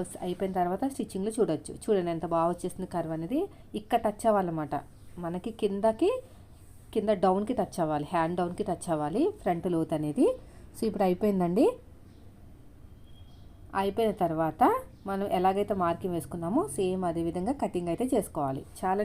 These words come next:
నీట్ ఫినిషింగ్ వస్తుంది, చాలా బాగుంటుంది. చూడండి ఇలా నీట్గా కట్ చేసుకుంటూ వెళ్ళిపోండి. ఇలా మనం ఎలాగైతే మార్కింగ్ వేసామో అలాగా. ఎవరైతే కర్వ్ తీయడానికి ఇబ్బంది పడుతున్నారో ఈ మెథడ్ అనేది చాలా బాగా ఉపయోగపడుతుంది. ఇక్కడ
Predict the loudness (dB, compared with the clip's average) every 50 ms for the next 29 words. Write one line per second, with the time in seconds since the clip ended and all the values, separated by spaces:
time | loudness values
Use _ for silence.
0 | 0 -2 -2 -2 -2 -4 -2 0 0 0 0 -2 -2 -2 -2 -2 -2 -4 -6 0
1 | 2 4 4 4 2 0 0 0 0 0 0 0 0 2 2 2 2 0 -2 -4
2 | -2 2 2 2 2 2 -2 -10 -18 -20 -20 -20 -20 -20 -20 -20 -20 -10 -2 0
3 | 0 2 2 0 2 2 2 2 2 0 0 0 -2 0 2 2 2 2 0 -4
4 | -6 -4 -6 -6 -2 0 0 0 0 0 -2 -4 -4 -4 -6 -8 -10 -14 -18 -18
5 | -18 -18 -20 -20 -20 -20 -20 -20 -20 -20 -20 -20 -20 -20 -20 -20 -20 -20 -20 -20
6 | -20 -20 -20 -20 -20 -20 -20 -20 -20 -18 -18 -18 -18 -16 -14 -12 -6 -4 -4 -2
7 | 0 0 0 0 0 2 2 2 2 0 0 0 0 0 0 0 0 -2 -4 -4
8 | -4 -4 -2 -2 -2 0 2 2 2 2 0 -2 -2 -6 -10 -16 -20 -20 -20 -20
9 | -20 -20 -20 -20 -20 -14 -6 -4 0 2 2 2 2 0 -2 -2 0 0 0 2
10 | 2 0 2 0 0 0 0 -2 -2 -4 -4 -2 -2 -2 0 0 -2 -2 -2 -4
11 | -4 -2 2 4 4 4 4 2 0 0 -2 -2 -2 -2 -4 -2 0 0 -2 0
12 | 2 0 2 2 2 2 2 2 2 2 0 -2 -4 -4 -4 -4 -4 -4 -6 -6
13 | -6 -8 -6 -2 0 0 0 0 -2 -8 -16 -18 -18 -20 -20 -12 -8 -8 -2 0
14 | 0